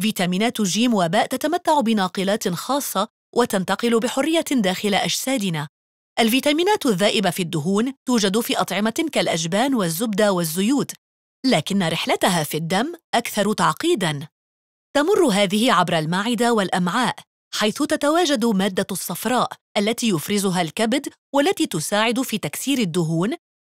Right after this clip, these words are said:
وتمتص من جدار الأمعاء. ولأن هذه الفيتامينات لا تستطيع الاستفادة من الدم بخواصه المائية، فإنها بحاجة لناقل آخر. تقوم بعض البروتينات بالالتصاق بهذه الفيتامينات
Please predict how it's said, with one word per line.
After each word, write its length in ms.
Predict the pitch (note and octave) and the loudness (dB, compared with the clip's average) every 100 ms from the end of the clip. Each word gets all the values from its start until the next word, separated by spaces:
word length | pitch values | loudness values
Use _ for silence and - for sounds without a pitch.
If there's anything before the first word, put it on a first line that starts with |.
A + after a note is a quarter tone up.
| - | -2
وتمتص 640 | F4+ D4+ G3+ B3 - - | 0 0 0 -2 -2 0
من 180 | A3 F#3+ | 2 2
جدار 360 | F3+ F3 F3 | 0 0 0
الأمعاء. 540 | F#3+ F#3+ G3+ A3+ F3+ - - _ _ _ _ _ | 2 0 0 -2 -4 -4 -12 _ _ _ _ _
ولأن 420 | G#3 G#3+ F#3 F3 F3 | 2 4 4 0 0
هذه 400 | F3 C#4+ C#4 G#3+ | 0 2 2 2
الفيتامينات 720 | E3+ B3 B3 G3+ F3+ G#3 C4+ | 2 0 0 0 2 0 0
لا 60 | E4 | 0
تستطيع 520 | E4+ - D4 G4 F#4 | 0 0 0 4 4
الاستفادة 600 | F#3+ E3 E3 F#3+ F#3+ F#3+ | 2 -2 -4 -2 0 0
من 160 | F#3+ E3+ | 0 -2
الدم 380 | D#3 F#3+ A3+ B3+ | -2 0 0 0
بخواصه 640 | A3+ F#3 E3+ G3 - E3+ | 0 0 0 0 -4 -4
المائية، 580 | D#3+ D#3 - C4+ G3+ G#3+ - _ _ - | -4 -4 -2 0 0 -2 -6 _ _ -2
فإنها 360 | - F#4+ F#4+ D#4 | 0 2 2 2
بحاجة 440 | G#3+ - F#3 F#3 A3+ | 2 2 0 0 0
لناقل 640 | A3+ F#3+ D3+ - G#3 A3+ | 2 2 -2 -2 -2 -2
آخر. 440 | D4 D#4 - D3+ - _ _ _ _ _ | -2 -4 -2 -4 -4 _ _ _ _ _
تقوم 340 | D#4 G#4 G#4 F4 | 0 2 2 2
بعض 240 | D4 C4 | 2 2
البروتينات 640 | A#3+ - G#3+ - G3+ B3+ B3 | 0 0 -2 0 0 0 0
بالالتصاق 680 | G3 F3+ F#3 - D#4+ F4 | 0 0 -4 -2 0 0
بهذه 460 | A3 F3+ E3+ F3 F3 | -2 -2 -2 -2 -2
الفيتامينات 760 | E3 G#3 F3 E3+ E3+ E3+ C#4 | -2 -2 -2 -2 -2 -2 -4